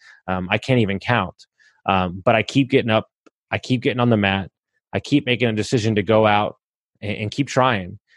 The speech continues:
because, you know, my favorite quote right now is, "I'm married to the results. Uh, I'm married to the process," pardon me. There we go. Messed that one up. "I'm married to the process, divorced from the results."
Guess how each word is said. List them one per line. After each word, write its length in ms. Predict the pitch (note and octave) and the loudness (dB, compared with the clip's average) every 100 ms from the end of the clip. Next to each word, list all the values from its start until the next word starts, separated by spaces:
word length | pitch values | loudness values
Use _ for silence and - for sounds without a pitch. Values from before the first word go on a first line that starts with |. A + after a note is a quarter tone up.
| _ | _
because, 540 | B2 A#2 C3+ A#2+ G#2+ - _ _ _ | -6 2 4 4 2 -6 _ _ _
you 80 | G#2 | -10
know, 100 | G#2 | -4
my 120 | G#2+ | -2
favorite 380 | A2 C#3 C3 B2 | 0 2 2 2
quote 240 | C#3 D3 A#2 | 4 4 4
right 180 | A2+ | 0
now 280 | A2 G#2+ G#2+ | 0 0 0
is, 180 | G#2 - | -2 -2
"I'm 220 | A2 A2+ | -2 0
married 280 | A2+ A#2+ B2 | 0 0 0
to 100 | C3 | -2
the 120 | A#2+ | 0
results. 800 | A2+ G2+ B2+ G#2 F#2+ - - - _ _ _ _ _ _ _ - | 0 2 2 2 -4 -14 -18 -20 _ _ _ _ _ _ _ 0
Uh, 180 | A2+ A#2 | 0 2
I'm 100 | C3 | 4
married 260 | C#3 D3 | 4 4
to 80 | B2 | 2
the 80 | B2 | -2
process," 640 | - B2+ A#2 A2 G2+ - | 2 2 2 0 -2 -4
pardon 320 | - G#2+ G2 | 0 2 2
me. 240 | G2+ C3 C3+ | -2 -4 -4
There 120 | F#2+ | -4
we 80 | F2+ | -2
go. 100 | G2 | -2
Messed 240 | G2 F#2+ G2+ | -2 -4 -4
that 120 | G2 | -4
one 100 | G#2 | -4
up. 160 | G#2 - - G#2+ | -6 -12 -8 -2
"I'm 180 | A2 | 0
married 300 | A#2 B2 C3 | 4 4 2
to 80 | B2+ | 0
the 80 | A#2+ | -2
process, 580 | - B2 A#2+ - A2+ - | 2 2 2 2 -2 -2
divorced 500 | A2+ F#2 A2+ A2+ - | -6 0 2 0 -2
from 140 | A2+ | -4
the 100 | G#2 | -2
results." 680 | G#2 F2+ F#2 E2 - - - | -2 -2 -2 -4 -12 -20 -20